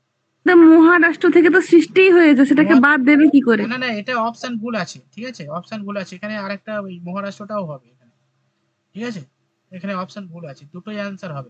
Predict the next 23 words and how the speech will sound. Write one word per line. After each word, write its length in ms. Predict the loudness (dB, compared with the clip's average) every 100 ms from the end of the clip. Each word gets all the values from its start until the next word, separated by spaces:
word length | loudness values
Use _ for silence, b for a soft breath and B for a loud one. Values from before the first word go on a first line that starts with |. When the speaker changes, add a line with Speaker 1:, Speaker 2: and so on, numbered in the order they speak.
| _ _ -20
Speaker 2:
এটাও 240 | -12 -10
হবে, 180 | -8 -10
এটাও 280 | -10 -12 -14
হবে, 220 | -18 _ _ _ _ _ _ _ _ _ _ _ _ _ _ _ _ _ _ _ _ _ _
ঠিক 120 | -14
আছে? 180 | -12 -12
এখানে 260 | -12 -10
এবারে 300 | -10 -10 -12 -14 -18
কপাল 400 | -14 -12 -12 -14 _ _ _ _ _ _ _ _ _ -20
ভুল 260 | -14 -12
হয়ে 120 | -12
গেছে, 300 | -12 -14 -16 _ _
<laughs> 360 | -14 -14 -16 -18 _ B -20 -18 -20 _
ঠিক 100 | -14
আছে? 200 | -12 -10
এরকম 280 | -10 -10 -12
থাকবে 360 | -14 -14 -12 -10
না 220 | -10 -12
যে 200 | -14 -16
এখানে 220 | -12 -12
অপশনটা 460 | -12 -12 -16 -16 -16
ভুল 200 | -16 -18
আছে, 220 | -18